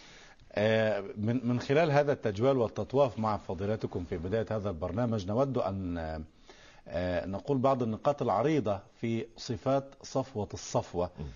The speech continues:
Speaker 1: حتى إذا أراد منا أحد أن يتأسى بهذه الصفات فليصنع. ما هي كما تترأى لفضيلتكم؟
Speaker 2: يعني، كلهم تجمعهم صفات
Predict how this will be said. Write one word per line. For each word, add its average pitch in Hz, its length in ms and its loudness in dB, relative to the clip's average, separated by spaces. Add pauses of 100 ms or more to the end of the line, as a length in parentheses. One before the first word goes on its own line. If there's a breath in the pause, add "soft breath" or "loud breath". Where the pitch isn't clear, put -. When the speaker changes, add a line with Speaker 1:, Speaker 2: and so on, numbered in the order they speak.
(220 loud breath)
Speaker 1:
حتى 110 440 0
إذا 98 240 2
أراد 120 280 4
منا 104 460 0
أحد 104 180 -2
أن 104 240 -4
يتأسى 113 560 0
بهذه 107 380 0
الصفات 117 440 -4
فليصنع. 107 540 -2 (380 loud breath)
ما 165 120 2
هي 127 160 2
كما 107 420 2 (100)
تترأى 104 380 0
لفضيلتكم؟ 82 680 -6
Speaker 2:
يعني، 95 200 2
كلهم 131 380 0
تجمعهم 90 960 0
صفات 110 480 -2